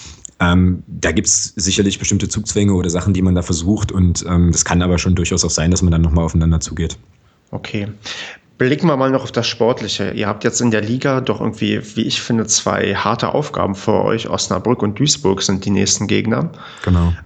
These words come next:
Speaker 2: Äh, was passiert denn, wenn ihr aus den Spielen sechs Punkte holt?
Speaker 1: <laughs>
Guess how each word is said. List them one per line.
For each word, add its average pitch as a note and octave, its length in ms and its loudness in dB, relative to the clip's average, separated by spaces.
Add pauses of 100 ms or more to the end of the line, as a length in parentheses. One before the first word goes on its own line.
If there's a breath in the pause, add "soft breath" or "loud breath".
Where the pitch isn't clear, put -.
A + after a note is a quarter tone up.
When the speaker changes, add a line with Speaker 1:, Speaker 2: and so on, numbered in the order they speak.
(160)
Speaker 2:
Äh, F#2 580 2 (300)
was G#2+ 340 -2
passiert D#3+ 380 -2
denn, A#2 80 -2
wenn A#2 180 0
ihr A2 380 2
aus - 180 -2
den A2 180 0
Spielen G2+ 640 0
sechs F#2+ 240 -2
Punkte G2+ 320 -4
holt? - 340 -6 (1080 loud breath)
Speaker 1:
<laughs> - 340 0